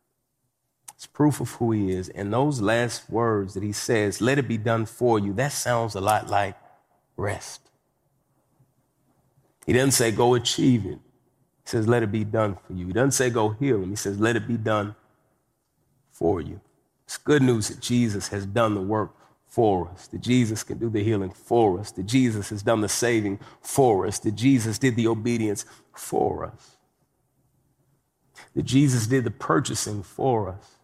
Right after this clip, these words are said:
the resurrecting for us, the victory for us.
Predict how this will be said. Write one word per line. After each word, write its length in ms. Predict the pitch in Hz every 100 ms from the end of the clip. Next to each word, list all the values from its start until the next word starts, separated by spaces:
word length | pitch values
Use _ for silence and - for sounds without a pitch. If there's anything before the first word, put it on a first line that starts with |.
| _ _ _ _ _ -
the 80 | -
resurrecting 760 | 123 127 117 127 139 - 107
for 440 | 92 143 139 113 92
us, 280 | 95 - _ _ _ _ _ _ _ -
the 80 | 123
victory 500 | 131 156 - 98 104
for 440 | - 120 113 101
us. 260 | 87 -